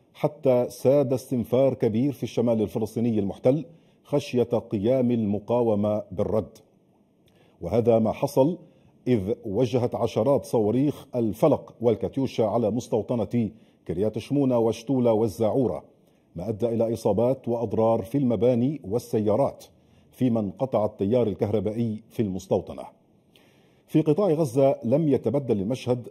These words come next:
مع دخول العدوان الإسرائيلي شهره الثامن،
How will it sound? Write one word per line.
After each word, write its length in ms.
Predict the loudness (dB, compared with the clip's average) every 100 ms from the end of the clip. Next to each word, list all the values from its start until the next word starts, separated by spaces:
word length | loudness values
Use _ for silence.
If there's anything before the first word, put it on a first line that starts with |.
| -6
مع 140 | -4
دخول 320 | -4 -4 -2
العدوان 420 | -2 -2 2 2
الإسرائيلي 840 | 2 -4 -8 -6 -6 -4 -2 -4 -6
شهره 400 | -6 -4 -4 -4
الثامن، 480 | -2 -2 -2 -12